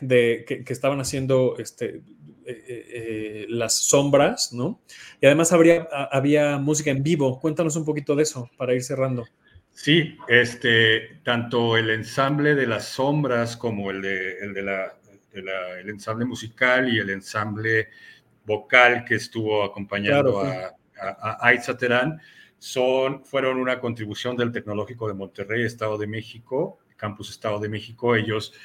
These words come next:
Speaker 2: este, todos estos estudiantes de sus carreras artísticas y, y carreras no artísticas que también, eh, terminan estando en sus talleres teatrales y, y de espectáculos, este, fueron provistos por el, por esta, eh,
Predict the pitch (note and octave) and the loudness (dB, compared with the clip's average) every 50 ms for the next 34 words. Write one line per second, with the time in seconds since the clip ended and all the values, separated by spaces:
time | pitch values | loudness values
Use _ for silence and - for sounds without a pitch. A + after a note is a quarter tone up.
0 | - - - - - _ - G#2 G#2+ - - - - G#2 G2+ - - B2 A#2+ A#2+ | -20 -18 -18 -20 -20 _ -8 -8 -8 -8 -8 -8 -8 -8 -8 -6 -2 0 2 2
1 | A#2+ A#2 A#2 A#2 A2+ A#2 - - - - _ _ _ - A#2 A2 A#2 - A#2+ A2+ | 4 4 2 2 0 -4 -8 -16 -20 -20 _ _ _ -4 -4 -4 -4 -4 -4 -4
2 | G#2+ - - - A#2 A2 G#2+ - A#2 A#2 A2+ A2+ A2+ A#2 A2+ A#2 A#2+ A2+ A2 - | -4 -4 -8 -8 -8 -8 -8 -6 -2 0 2 4 2 2 2 0 0 0 0 -2
3 | - B2 A#2 A#2 A2 G#2+ - A2 G#2+ - - A#2+ G#2+ G#2+ A2 A#2 A2+ - A2+ G#2+ | -6 -8 -4 -4 -6 -6 -6 -12 -14 -10 -6 -4 -2 0 0 0 0 -2 -4 -6
4 | - - - D3 - - G3 - - D3+ D3 - - - C3 B2 A#2+ A#2+ A#2+ A#2+ | -6 -6 -6 -6 -6 -6 -6 2 2 2 2 2 -4 -6 -6 -4 -4 -4 -4 -6
5 | A#2+ A#2 - A#2 A2+ B2 D#3 F#3 D#3 D#3 D#3 D3+ C3+ - D3 C3 - D3+ - C3 | -6 -2 0 0 2 2 2 2 2 2 2 2 2 -2 -6 -8 -8 -8 -6 -6
6 | A#2 - A#2+ A2 - G#2+ G#2+ A2+ B2 B2+ C3 B2+ - - - - - - - - | -6 -6 -8 -8 -8 -6 -4 -2 -2 -2 -2 -4 -10 -20 -20 -20 -20 -16 -8 -4
7 | A#2 A2+ G#2+ G#2 G2+ G2 G2 F#2+ G2 - _ _ _ - A#2 A2 G#2+ A2+ A#2+ A#2+ | -2 0 2 2 2 2 0 -2 -4 -8 _ _ _ -4 -4 -2 0 0 0 0
8 | B2 B2 B2 A#2+ A2 G#2+ - - B2 A#2 A#2 A2+ A#2 A#2+ A2+ A2+ A2+ G#2+ - - | 0 0 0 0 -2 -4 -4 -4 -2 -2 -2 0 0 -2 -2 -4 -6 -10 -8 -6
9 | G#2 G2+ G2+ G#2+ G#2+ G#2+ A2+ A2 - - G2+ G2 - G#2+ G#2+ G#2 G#2 G#2 G#2 G2 | -4 -2 -2 0 0 0 -2 -4 -4 -6 -8 -8 -6 -4 -4 -4 -2 -4 -6 -6
10 | - - G2+ G2 G2 F#2+ - - G2+ G2 F#2+ F#2+ - G2 - - - - _ - | -6 -6 -6 -6 -6 -8 -12 -16 -16 -18 -16 -14 -14 -14 -16 -16 -20 -20 _ -8
11 | A2+ G#2 - - A2+ A2 A#2+ B2 A#2 - - - - - - - _ _ _ - | -8 -8 -6 -6 -4 -4 -4 -4 -6 -12 -18 -20 -20 -20 -20 -20 _ _ _ -8
12 | - G#2+ G2+ - - - - G2+ G2 G2 G2 F#2+ F#2+ F#2 F#2+ - - - _ - | -8 -8 -8 -8 -12 -10 -6 -6 -4 -4 -4 -6 -6 -8 -12 -16 -20 -20 _ -4
13 | - A#2 A2+ A#2 A#2 A#2 A2+ G#2+ A#2 A#2 A#2 - B2 A2+ - - A2+ G#2 G2 F#2+ | -2 0 0 0 0 0 -2 0 -2 -2 -2 -4 -4 -6 -4 -4 -4 -4 -4 -4
14 | F#2+ - - G#2 G2+ F#2+ G2+ G2 - - - G#2+ G#2 G2 F#2 F#2 | -6 -12 -10 -10 -8 -6 -6 -8 -8 -8 -6 -6 -6 -4 -6 -8